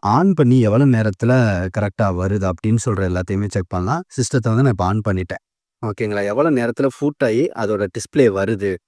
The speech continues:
வந்ததுக்கு அப்புறம் இனிஷியலா இப்ப நம்ம எதுவுமே இன்ஸ்டால் பண்ணல.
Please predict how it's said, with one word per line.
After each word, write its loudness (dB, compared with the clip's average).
வந்ததுக்கு 4
அப்புறம் 0
இனிஷியலா 4
இப்ப 2
நம்ம -2
எதுவுமே 4
இன்ஸ்டால் -2
பண்ணல. -2